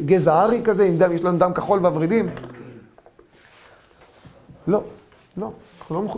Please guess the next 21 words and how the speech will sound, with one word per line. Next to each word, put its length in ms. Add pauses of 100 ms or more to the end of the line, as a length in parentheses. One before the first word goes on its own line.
לא, 180 (100)
אנחנו 200
לא 60
יותר 480
מיוחדים 420
מאף 220
אחד. 180 (800)
רק 160
בנו 400
בחר 340
השם. 260 (680)
והנשמה 540
שלנו 300
מורכבת 380
מחמישה 440
רובדים, 460 (360)
ושאלה 400
לא. 140 (720)
עכשיו, 180
ברגע 260
שמתחתנים, 560